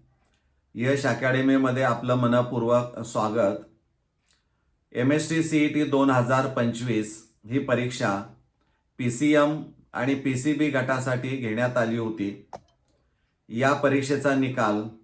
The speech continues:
जाहीर, एक थोड्या दिवसामध्ये तो जाहीर होत आहे. औषध निर्माण शास्त्र असेल, अभियांत्रिकी असेल, कृषी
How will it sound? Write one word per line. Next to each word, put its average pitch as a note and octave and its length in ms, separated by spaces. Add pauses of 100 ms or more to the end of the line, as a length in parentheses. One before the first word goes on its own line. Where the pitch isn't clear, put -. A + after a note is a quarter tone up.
(500)
जाहीर, A#2+ 400 (500)
एक A#2 420
थोड्या C3+ 260
दिवसामध्ये B2+ 520
तो B2+ 240
जाहीर A2+ 340
होत G#2+ 260
आहे. F#2 340 (1300)
औषध C3 360
निर्माण D#3 360
शास्त्र C#3+ 340
असेल, C#3 360
अभियांत्रिकी C3 640
असेल, A#2 520
कृषी A#2+ 280